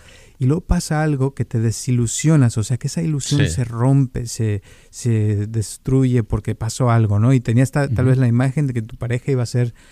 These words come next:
Speaker 1: fiel toda tu vida y de repente no fue así, y esa desilusión, te desilusionas, te sientes mal, te deprimes, bla, bla.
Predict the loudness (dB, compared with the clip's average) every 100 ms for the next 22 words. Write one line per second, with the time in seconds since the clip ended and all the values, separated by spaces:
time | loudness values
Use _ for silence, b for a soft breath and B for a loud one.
0 | b _ -4 0 0 0 0 -2 0 -2
1 | 0 0 0 0 -2 -2 -2 2 0 0
2 | -2 -4 -4 -4 -4 -6 B B B B
3 | -2 0 0 -2 -2 -2 -2 -2 -2 -2
4 | -6 -4 0 2 2 -2 -2 -4 -4 -4
5 | -2 0 2 2 0 -6 -4 -4 -4 -4
6 | -2 0 -2 -2 -4 -4 -2 0 0 -2
7 | -6